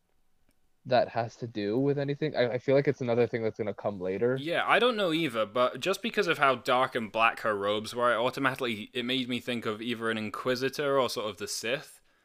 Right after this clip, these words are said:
Speaker 2: Um, or
Speaker 1: Right.
Speaker 2: possible sort of Jedi, but again, like, I don't recognize her. I don't th-, think I know of any sort of cartoon that is sort of, uh, that I would have seen anyone like her. Um,
Speaker 1: Actually, you know what?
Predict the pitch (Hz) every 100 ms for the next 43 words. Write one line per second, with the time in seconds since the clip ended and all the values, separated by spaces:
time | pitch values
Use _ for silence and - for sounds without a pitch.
0 | _ _ _ 117 113 110 110 120 117 120
1 | - 117 113 123 123 120 135 123 104 127
2 | 120 127 139 151 127 117 113 - 117 127
3 | 113 101 98 113 131 117 123 - 123 120
4 | 123 139 127 117 117 101 - 117 120 -
5 | 131 120 120 120 117 117 113 117 113 -
6 | 117 113 - 117 117 113 113 101 123 123
7 | 107 - 113 110 101 - _ _ _ _
8 | - 101 104 104 104 110 110 110 - 113
9 | 110 113 110 113 110 113 - 123 135 -
10 | _ _ _ _ _ _ 107 107 226 220
11 | 202 143 151 226 127 101 190